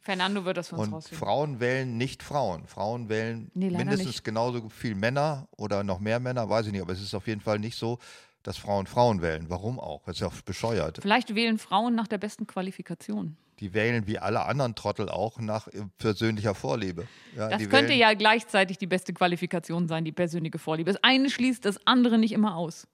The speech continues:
Speaker 2: Ja, es ist nicht ausgeschlossen, dass jemand, der charismatisch rüberkommt in einer Talkshow, auch tatsächlich was in der Birne hat und was Sinnvolles
Speaker 1: Aber es
Speaker 2: macht.
Speaker 1: muss nicht so sein.
Speaker 2: Nee, es muss nicht so sein, aber es wird ausschließlich danach gewählt.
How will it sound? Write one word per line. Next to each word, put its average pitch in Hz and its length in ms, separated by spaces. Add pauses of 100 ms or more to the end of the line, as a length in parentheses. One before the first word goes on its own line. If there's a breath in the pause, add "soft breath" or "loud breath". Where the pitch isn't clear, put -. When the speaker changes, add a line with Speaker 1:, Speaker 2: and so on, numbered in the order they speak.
(760 soft breath)
Speaker 2:
Ja, 131 220
es 90 160
ist 110 120
nicht 139 200
ausgeschlossen, 120 600
dass 104 160
jemand, 113 320
der 98 140
charismatisch 104 760
rüberkommt 117 520
in 107 100
einer 101 220
Talkshow, 104 580
auch 98 140
tatsächlich 104 460
was 95 160
in 104 100
der 98 80
Birne 110 320
hat 85 160
und 85 160
was 87 160
Sinnvolles 95 380
Speaker 1:
Aber 101 100
es - 60
Speaker 2:
macht. 208 80
Speaker 1:
muss 262 180
nicht 196 140
so 180 80
sein. 131 200
Speaker 2:
Nee, 110 100
es 120 220
muss 123 240
nicht 127 160
so 107 140
sein, 113 260
aber 104 200
es 98 120
wird 110 180
ausschließlich 123 460
danach 101 320
gewählt. 101 380